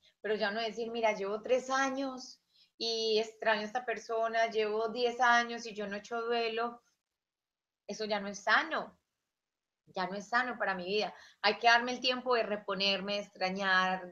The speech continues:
a esa persona, de llorarla, de hacerle duelo, de recoger sus cosas, de aceptar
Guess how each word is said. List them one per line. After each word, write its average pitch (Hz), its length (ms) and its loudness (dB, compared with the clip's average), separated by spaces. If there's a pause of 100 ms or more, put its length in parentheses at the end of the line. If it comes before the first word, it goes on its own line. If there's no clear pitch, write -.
a 202 80 -2
esa 202 180 -4
persona, 185 520 -6
de 190 140 -4
llorarla, 180 840 2 (260)
de 214 120 2
hacerle 196 400 -2
duelo, 190 520 2
de 190 100 0
recoger 190 440 -6
sus - 240 -16
cosas, 185 600 -2
de 190 80 0
aceptar 185 480 -4